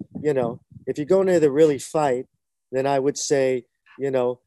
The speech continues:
learn your basic punches, basic kicks, um, in a, in a, a Shotokan or a Taekwondo, and then go take Judo, Jiu-Jitsu, you know, if you're going to really fight, because those three things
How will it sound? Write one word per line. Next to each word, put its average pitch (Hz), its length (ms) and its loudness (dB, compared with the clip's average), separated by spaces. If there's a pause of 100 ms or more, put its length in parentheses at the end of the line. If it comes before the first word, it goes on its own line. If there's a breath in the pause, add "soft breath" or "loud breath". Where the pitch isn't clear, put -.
(160)
learn 151 280 2
your 151 120 2
basic 143 560 -4
punches, 139 520 -6
basic 135 520 -6
kicks, - 640 -8 (680)
um, 123 580 -2
in 131 200 -2
a, 131 160 -4
in 131 180 -2
a, 127 200 -2 (260)
a 123 60 -4
Shotokan 135 800 -2
or 123 180 -2
a 117 40 -6
Taekwondo, 127 920 -6 (320)
and 131 140 -6
then 139 140 -4
go 147 200 2
take 147 320 -4
Judo, 127 380 -4
Jiu-Jitsu, - 580 -12 (920)
you 127 140 -6
know, 107 240 -10 (380)
if 117 100 -16
you're 139 80 -4
going 143 240 2
to 127 60 0
really 123 280 0
fight, 110 400 -10
because 123 300 -6
those 139 260 -4
three 139 160 -8
things 123 560 -10